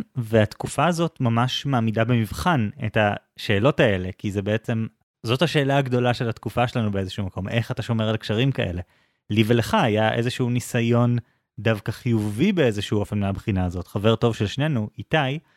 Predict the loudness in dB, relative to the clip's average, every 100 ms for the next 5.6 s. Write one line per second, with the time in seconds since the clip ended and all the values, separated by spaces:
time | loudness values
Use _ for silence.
0 | _ _ -6 0 2 2 2 2 0 0
1 | -2 2 2 2 0 -6 -8 -4 -4 0
2 | -2 0 -4 -4 -10 _ _ _ _ -10
3 | 0 2 2 -2 -8 -4 0 2 2 2
4 | 0 -4 -2 0 0 -2 -2 -2 0 -2
5 | 0 0 -2 0 2 2